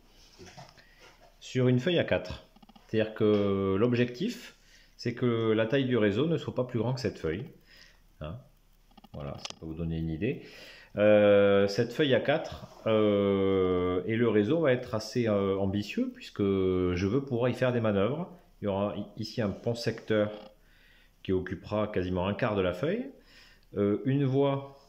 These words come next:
qui partira vers un tunnel, une autre voie ici qui partira vers une petite remise, remise à locomotive,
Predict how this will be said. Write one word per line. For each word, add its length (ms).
qui 100
partira 440
vers 140
un 80
tunnel, 580
une 180
autre 160
voie 180
ici 340
qui 120
partira 440
vers 200
une 160
petite 280
remise, 500
remise 300
à 40
locomotive, 680